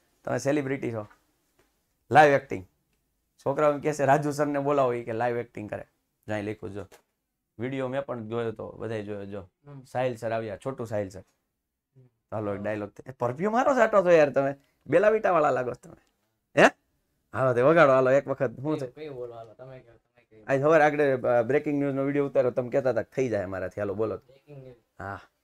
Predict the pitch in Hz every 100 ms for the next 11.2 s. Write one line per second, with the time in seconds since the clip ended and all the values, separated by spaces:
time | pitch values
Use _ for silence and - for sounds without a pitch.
0 | _ _ 170 226 220 233 233 233 240 247
1 | 240 220 220 214 214 240 240 233 226 226
2 | 214 214 214 208 202 - _ _ _ _
3 | - 143 156 156 175 185 202 196 165 156
4 | 214 294 294 269 269 285 294 - - 180
5 | 160 - _ _ _ _ - 160 139 131
6 | 113 - - - - 170 180 - 180 180
7 | - 165 151 160 160 160 156 151 151 147
8 | 147 135 - 139 127 120 _ _ _ _
9 | - - - _ _ _ _ _ 113 104
10 | 80 - - _ 113 113 135 135 120 110
11 | 110 107